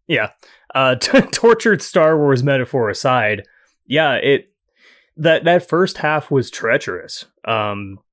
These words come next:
those two injuries, especially, especially really bad for Joao Paulo. But, um, those two injuries is like, well, we got to the doorstep again, but, you know, it's happened to us before. The doorstep's the closest we're getting.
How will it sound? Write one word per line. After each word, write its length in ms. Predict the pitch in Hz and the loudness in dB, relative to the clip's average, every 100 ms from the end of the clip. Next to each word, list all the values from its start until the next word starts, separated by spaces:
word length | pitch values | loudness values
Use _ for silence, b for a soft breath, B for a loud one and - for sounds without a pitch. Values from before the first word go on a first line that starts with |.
| - | -4
those 260 | 127 120 | -2 -2
two 260 | - 143 127 | -4 -2 -2
injuries, 520 | 123 117 120 120 113 | -4 -4 -4 -2 -4
especially, 760 | 104 - - 123 - 104 92 92 | -10 -10 -2 -2 -2 -10 -14 -14
especially 760 | 101 - - 117 120 117 117 107 | -12 -14 -8 -4 -2 -2 -6 -6
really 300 | 107 120 104 | -6 -6 -6
bad 220 | 104 101 | -6 -6
for 120 | 107 | -8
Joao 220 | 104 101 95 | -10 -10 -6
Paulo. 460 | 104 107 98 104 b b b b - | -4 -2 -4 -8 b b b b -6
But, 240 | 120 110 | -2 -2
um, 380 | 107 98 98 - _ _ _ _ | -4 -6 -10 -16 _ _ _ _
those 200 | 127 135 | -4 -2
two 120 | 143 | -2
injuries 300 | 143 151 139 | 0 2 0
is 100 | 123 | 0
like, 240 | 127 117 - - - b b b - | -4 -6 -10 -20 -20 b b b -2
well, 200 | 175 190 | 2 4
we 140 | 190 | 2
got 200 | 180 170 | 0 0
to 80 | 196 | -2
the 100 | 156 | -2
doorstep 680 | 131 165 165 - 120 113 _ B B B B B B 190 _ - | 0 0 0 0 -2 -2 _ B B B B B B -20 _ -6
again, 540 | 120 117 127 117 110 | -4 -2 -2 -2 -6
but, 300 | 101 110 110 - _ _ _ _ _ _ | -6 -4 -4 -6 _ _ _ _ _ _
you 200 | - 135 | -6 -2
know, 200 | 165 165 - | -2 -2 -6
it's 200 | - 143 | -6 -4
happened 300 | 170 156 156 | -2 -2 -2
to 120 | 165 | 0
us 80 | 151 | 0
before. 480 | - 135 151 160 147 - | 0 -4 0 0 0 -4
The 80 | 127 | -4
doorstep's 500 | 127 123 - 120 - | -4 -2 -2 -2 -4
the 80 | |
closest 380 | 117 127 - - | -4 -4 -4 -10
we're 80 | 113 | -4
getting. 400 | 139 160 123 | -2 0 -2